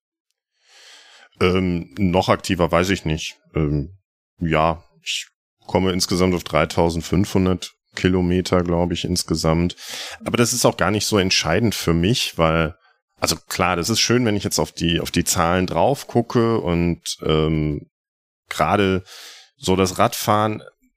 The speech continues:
das ist das, es hat mir einfach viel Spaß gemacht. Beim Radfahren habe ich das über den Sommer gemerkt, dass ich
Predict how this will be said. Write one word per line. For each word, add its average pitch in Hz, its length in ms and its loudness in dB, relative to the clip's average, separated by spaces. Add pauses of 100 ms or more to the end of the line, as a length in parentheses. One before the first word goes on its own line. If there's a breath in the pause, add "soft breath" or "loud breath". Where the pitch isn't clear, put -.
(360)
das 113 220 0
ist 120 180 -4
das, 107 300 -2 (120)
es - 200 2
hat 143 160 0
mir 139 120 2
einfach 120 220 -2
viel - 180 -2
Spaß - 400 0
gemacht. 76 480 -2 (260)
Beim 92 180 2
Radfahren 101 440 0
habe 98 120 -2
ich - 80 -6
das - 200 -2
über 92 160 0
den 90 160 2
Sommer 101 320 2
gemerkt, 95 540 0
dass 87 160 0
ich 87 220 0